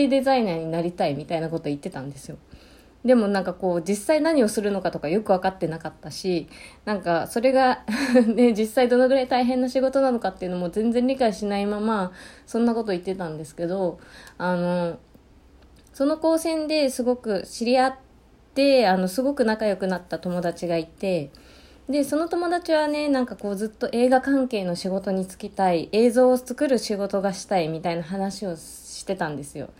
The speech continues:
で、その友達の、なんかそういうまっすぐな姿勢にすごい憧れて、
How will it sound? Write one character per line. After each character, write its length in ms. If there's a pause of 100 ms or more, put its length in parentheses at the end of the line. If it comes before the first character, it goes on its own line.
(420)
で、 120
そ 140
の 140
友 260
達 680 (360)
の、 580
な 140
ん 20
か 160
そ 140
う 80
い 140
う 40
ま 140
っ 20
す 240
ぐ 80
な 140
姿 200
勢 140
に 100
す 160
ご 140
い 80
憧 360
れ 100
て、 380